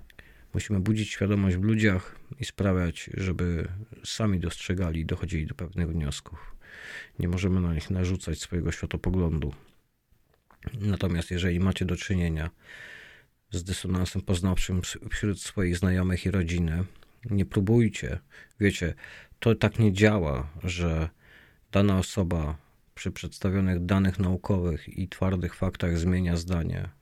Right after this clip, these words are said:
To tak w ogóle nie działa. Wręcz przeciwnie, ta osoba jeszcze bardziej utwierdza się w swoich przekonaniach, zaczyna po-, y, podważać źródła, e, z którego pochodzą badania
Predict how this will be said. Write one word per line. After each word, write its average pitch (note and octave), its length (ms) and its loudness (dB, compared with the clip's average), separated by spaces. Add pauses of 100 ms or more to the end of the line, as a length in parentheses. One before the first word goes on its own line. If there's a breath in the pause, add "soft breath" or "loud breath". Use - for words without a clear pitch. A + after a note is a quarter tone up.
To F2 180 -2
tak E2+ 200 -2
w F2 160 0
ogóle G2 260 2
nie E2+ 140 -6
działa. - 420 -6 (800 loud breath)
Wręcz F2+ 280 0
przeciwnie, G#2 640 0 (360 loud breath)
ta F2+ 120 0
osoba G#2 560 0
jeszcze G2+ 320 -2
bardziej G2+ 420 2
utwierdza F#2+ 360 0
się - 160 -8
w - 40 -6
swoich - 280 -4
przekonaniach, F2+ 840 -2
zaczyna E2 540 -2 (220)
po-, G2+ 240 0 (260)
y, D#2+ 40 -4
podważać F#2+ 880 0 (600 loud breath)
źródła, F#2 680 2
e, - 520 -12 (1080)
z - 120 -10
którego F#2 560 -4
pochodzą F#2 440 -2
badania E2+ 580 0